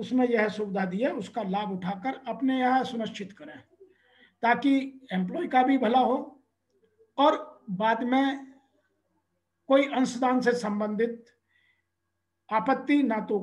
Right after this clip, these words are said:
कर्मकार को हो और ना ही मुख्य नियोक्ता को हो।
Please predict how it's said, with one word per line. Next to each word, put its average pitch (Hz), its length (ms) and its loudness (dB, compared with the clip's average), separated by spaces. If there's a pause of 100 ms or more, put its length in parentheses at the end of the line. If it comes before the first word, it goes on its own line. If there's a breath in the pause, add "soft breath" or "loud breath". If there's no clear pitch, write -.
(120)
कर्मकार 240 440 -2
को 247 200 2
हो 247 400 0
और 226 120 0
ना 214 180 -2
ही 214 200 0 (1300)
मुख्य 262 260 2
नियोक्ता 214 460 -2
को 175 160 -14
हो। 139 200 -16